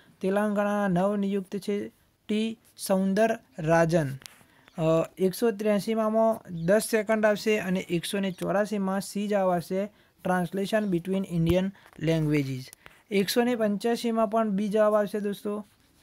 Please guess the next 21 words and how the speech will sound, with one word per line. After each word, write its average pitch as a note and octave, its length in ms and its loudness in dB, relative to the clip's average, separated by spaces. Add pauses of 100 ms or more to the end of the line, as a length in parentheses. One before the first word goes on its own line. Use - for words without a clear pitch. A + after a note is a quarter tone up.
(100)
અ, D#3 180 0
ચાર F#3 500 2 (840)
ચેન્જ G3 280 0
કેસ G#3 260 -2
હેઠળ G#3 360 2 (800)
એમ F#3 140 -2
એસ G3 180 -4
વર્લ્ડમાં G3 360 0
ચેન્જ G3+ 300 -4
કેસ G#3+ 200 -2
હેઠળ G#3 260 -2
બદલવાના G3+ 640 -2
કુલ A3+ 280 -2
કેટલા? F3 340 -2
તો G3+ 360 -6 (220)
ચાર G#3 240 0
નહીં A3 220 0
આવે G#3 80 0
દોસ્તો, F#3+ 320 -2
ત્રણ F#3 380 0
આવશે. D#3 440 -2